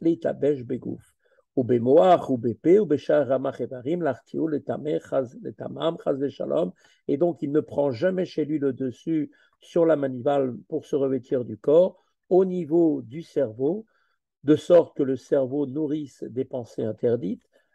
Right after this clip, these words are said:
le vêtement de la pensée de l'âme animale, ou bien de la bouche pour prononcer des paroles interdites, le vêtement de la parole, ou un des autres deux cent quarante-huit membres pour agir de façon interdite,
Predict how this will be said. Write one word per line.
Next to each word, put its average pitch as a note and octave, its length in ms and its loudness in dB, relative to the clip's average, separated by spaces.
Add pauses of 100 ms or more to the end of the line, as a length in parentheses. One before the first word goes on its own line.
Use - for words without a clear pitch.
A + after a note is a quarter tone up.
le C3 120 2
vêtement C3+ 400 0
de B2+ 80 -4
la A#2 100 0
pensée B2+ 460 -2
de A#2 120 -4
l'âme A2+ 300 -2
animale, C3+ 540 -6 (120)
ou D#3+ 120 -2
bien D#3 500 0
de B2+ 180 -6
la B2 140 2
bouche F#3+ 360 -6
pour - 160 -6
prononcer B2+ 580 -4
des B2 120 -6
paroles A#2+ 420 0
interdites, C#3 580 -4 (300)
le C#3+ 160 4
vêtement B2+ 480 -2
de A#2 80 -4
la A2+ 100 -4
parole, F#3 460 -2 (360)
ou A3 340 0
un G3+ 220 0
des C#3+ 400 -2
autres E3+ 320 -4
deux D3+ 180 -2
cent D#3+ 240 -6
quarante-huit B2 540 -6
membres D3+ 360 0 (300)
pour D#3 200 0
agir D3 300 2
de C#3+ 100 0
façon C3+ 420 -4
interdite, C3 600 -4